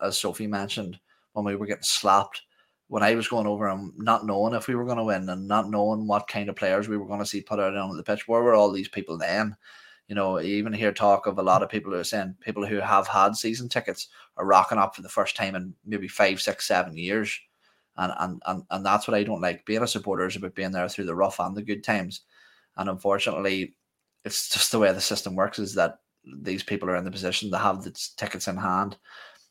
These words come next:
and it's their right to be in those seats. But look, the bot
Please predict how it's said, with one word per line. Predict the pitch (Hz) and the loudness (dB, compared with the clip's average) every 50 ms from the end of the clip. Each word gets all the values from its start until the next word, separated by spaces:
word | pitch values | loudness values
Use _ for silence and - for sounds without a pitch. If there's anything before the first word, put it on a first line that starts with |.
| _ _ - | _ _ -10
and | 92 | -8
it's | 90 - - | -6 -4 -2
their | 101 90 | 0 2
right | 90 92 98 101 - | 4 4 2 2 -2
to | - | -2
be | - 92 | -2 0
in | 92 92 | 0 0
those | 95 98 92 - | 0 -2 0 0
seats. | - 101 117 117 - | 0 0 -2 -2 -2
But | - - - 104 | -2 2 4 6
look, | 117 113 - - - - - - - - - _ | 6 6 4 0 -10 -18 -18 -16 -16 -18 -14 _
the | - 104 | -8 6
bot | - 107 107 117 123 - - | 10 12 12 12 12 10 4